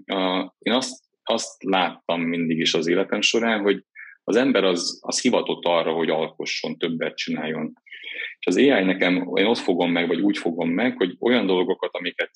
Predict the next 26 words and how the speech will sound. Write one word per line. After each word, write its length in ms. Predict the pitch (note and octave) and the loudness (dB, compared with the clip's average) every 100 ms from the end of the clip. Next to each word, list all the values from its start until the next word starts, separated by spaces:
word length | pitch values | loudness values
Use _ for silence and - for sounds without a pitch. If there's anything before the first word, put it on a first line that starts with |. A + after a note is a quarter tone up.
| - | -4
valamilyen 300 | G#2+ G#2 F#2 | -2 0 0
Excel 300 | F#2 - F2+ | 0 -2 -2
logika 360 | E2+ E2 - | -2 -6 -2
vagy 120 | E2 D#2 | 0 2
folyamat 360 | F#2+ F2+ E2+ E2 | 2 2 0 -4
logika 320 | F2 E2+ E2+ | -4 -2 -2
mentén 560 | E2+ E2 - E2+ E2 E2+ | -2 -4 -2 0 0 -2
le 100 | F#2 | 0
lehet 240 | E2+ D2+ | 0 -2
idő 180 | E2 E2 | -4 -6
után 300 | E2 - D#2+ | -6 -8 -6
programozni, 600 | - E2+ E2 E2 D#2 D#2+ | -2 -2 0 -2 -4 -2
használni, 560 | E2+ - - E2 E2 D#2+ | -2 -2 -4 -2 -2 0
és 240 | D#2+ - | 0 0
így 220 | D#2+ - _ | -4 -10 _
kvázi 260 | F2 E2+ E2+ | -2 0 2
automatizálsz 720 | E2+ - E2 E2+ E2 E2 - | 2 0 -2 -2 -2 -2 0
a 40 | |
dolgot, 320 | F2 E2+ E2+ | 2 4 4
és 120 | E2 E2 | 0 0
aztán 220 | - E2+ | -2 0
ez 120 | E2 | 0
így 60 | E2 | 0
tud 180 | - | -4
fejlődni 380 | - F2 E2 D#2 | 0 0 2 0
magától, 560 | E2 A2 B2 - C3 | 0 0 0 2 0